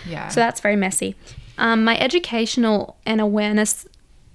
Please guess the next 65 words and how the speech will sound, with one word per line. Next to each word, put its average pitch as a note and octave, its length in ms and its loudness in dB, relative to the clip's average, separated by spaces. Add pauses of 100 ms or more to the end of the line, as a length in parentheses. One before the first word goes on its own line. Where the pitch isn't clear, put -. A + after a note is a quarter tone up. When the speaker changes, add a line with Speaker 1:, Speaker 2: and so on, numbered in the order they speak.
(180)
Speaker 2:
shout G#3 300 -2
out - 200 0
for - 60 -6
the G#3+ 80 2
week F#3+ 260 -2
was - 100 0
actually - 300 -2
from D4 220 2
the C#4 60 0
Daily A3 320 0
Talk G3 300 -2
Show. - 300 -4
So - 160 0
they're A3 180 4
a B3 40 2
talk A#3 240 0
Speaker 1:
Mm-hmm. G#3 40 -2
Speaker 2:
show A3 340 4
that - 240 -4 (140)
produces G3+ 360 -2
a A3 40 -6
podcast - 540 -4
every G#3+ 220 -2
day - 280 -4
out G3 140 0
of G3 60 2
Speaker 1:
Mm-hmm. G3 80 2
Speaker 2:
Melbourne. F#3+ 300 2
And - 560 -6
it A3 80 0
was G#3+ 160 -2
episode, C#4+ 680 2 (960)
mm, A3 300 -2 (320)
I'm A#3+ 100 0
not, D#4+ 100 -2
Speaker 1:
Seventy. E3 380 -8
Speaker 2:
no, D4+ 280 4
it's D4 180 0
definitely D#4+ 340 2
not D4+ 160 0
seventy-nine G3+ 640 2
because G#3 260 -2
they're G#3 160 4
up - 140 -4
to A#3+ 80 -12
the A3+ 80 -2
six G#3 240 -4
hundreds. G3+ 380 2
So A#3+ 120 -2
maybe E4 240 2
just G3+ 180 2
Speaker 1:
Oh. - 40 2
Speaker 2:
look B3+ 160 2
for C#4 100 4
the A#3+ 80 6
one A3+ 140 4
that G3+ 120 2
came A3+ 200 2
out G#3 100 4
on G#3 100 2
Speaker 1:
<laughs> - 80 -4
Speaker 2:
Tuesday. G#3 400 0
But F#3+ 120 2
it's - 140 0
called C#4+ 280 4